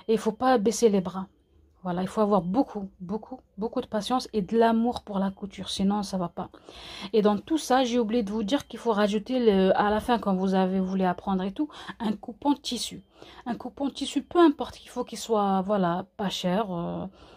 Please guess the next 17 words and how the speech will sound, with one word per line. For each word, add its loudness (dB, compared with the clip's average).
pour 4
apprendre, 2
vous -2
n'avez 6
pas 2
besoin 0
d'acheter, 2
euh, 4
un 2
tissu -8
qui -8
coûte -10
cher. -4
Après, -6
vous 0
allez 6
le, 4